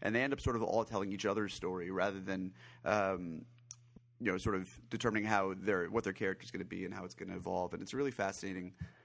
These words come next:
documentary in that regard. And the other film we gave a prize to was a documentary called Vessel, which is about this amazing Dutch woman whose name escaped me right now. I think her last name is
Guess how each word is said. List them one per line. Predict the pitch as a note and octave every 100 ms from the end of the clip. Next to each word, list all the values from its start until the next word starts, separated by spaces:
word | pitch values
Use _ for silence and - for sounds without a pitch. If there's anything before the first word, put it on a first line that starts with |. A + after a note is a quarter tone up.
| _
documentary | A#2 A#2 G2 G2 F2+
in | F2
that | F2+
regard. | F2+ F#2 F2+ E2+
And | -
the | C3
other | F#3+
film | F#3+ E3
we | C#3+
gave | B2+
a | A#2
prize | A2+ G#2 -
to | G#2
was | G2 F#2+
a |
documentary | G2 G2+ G2
called | F#2+ F#2+
Vessel, | F#2+ G#2+ - F2+ F2 - - -
which | G2+ G2
is |
about | G2 G#2 G2
this | G2 - -
amazing | A2+ A2+ A2 G#2+ G#2
Dutch | G2+ G2 - - - _ _ _ _ _ _ _ _ - -
woman | B2+ A#2 A2
whose | G2+ G#2
name | A2+ G#2+
escaped | - - G2+
me | G2
right | F2+ F#2
now. | F2+
I |
think | G2
her | G#2+
last | G#2
name |
is | G2+